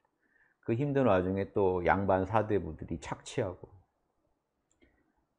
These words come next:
진짜 실질적으로 국민에게 도움이 되는 상업 공업은 억압하고,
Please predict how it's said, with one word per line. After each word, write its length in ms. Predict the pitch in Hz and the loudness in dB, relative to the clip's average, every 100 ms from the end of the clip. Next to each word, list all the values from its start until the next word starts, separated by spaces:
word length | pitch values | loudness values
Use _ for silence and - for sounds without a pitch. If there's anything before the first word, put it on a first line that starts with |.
| _ - | _ -14
진짜 300 | - 113 123 | -6 2 2
실질적으로 680 | 113 165 170 165 147 120 107 | 4 0 0 2 2 4 2
국민에게 520 | - 101 104 104 95 | 0 0 2 2 2
도움이 380 | 90 98 98 92 | 2 0 2 0
되는 320 | 87 82 85 | 0 0 -2
상업 400 | 85 135 127 117 | -4 0 0 0
공업은 500 | - 85 85 80 85 | -2 -2 -2 -2 -2
억압하고, 760 | - 73 85 - - 80 - | -2 -2 -2 -4 -8 -10 -14